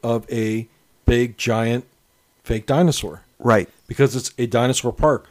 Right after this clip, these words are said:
Speaker 1: which I found out actually does exist. That was a real thing down in Texas. Um, but yeah, it's all these life, they're the real size replicas of dinosaurs, and they went to the top of,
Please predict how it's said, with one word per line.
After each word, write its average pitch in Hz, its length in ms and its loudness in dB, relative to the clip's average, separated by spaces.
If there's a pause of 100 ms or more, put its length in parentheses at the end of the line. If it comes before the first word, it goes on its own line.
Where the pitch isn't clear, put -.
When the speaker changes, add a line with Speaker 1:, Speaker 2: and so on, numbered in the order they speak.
(340)
Speaker 1:
which 123 160 -4
I 151 120 4
found 143 260 2
out 104 260 -4
actually 123 340 -2
does 123 300 4
exist. 104 680 0 (640)
That 117 140 -2
was 120 140 0
a 120 40 0
real 117 240 2
thing 135 260 2
down 104 200 -2
in 92 80 -6
Texas. - 540 -10 (600)
Um, 104 480 -2 (320)
but 113 160 0
yeah, 127 200 4
it's - 160 -4
all 120 240 2
these 123 360 0 (680)
life, 123 460 2
they're 120 260 0
the 107 220 -8
real 139 300 6
size 127 480 2
replicas 117 680 0 (100)
of 110 340 -2
dinosaurs, 120 760 0
and 107 200 -2
they 107 100 -2
went 110 280 -2
to 110 280 -2
the 104 100 -6
top 104 360 -6
of, 104 240 -6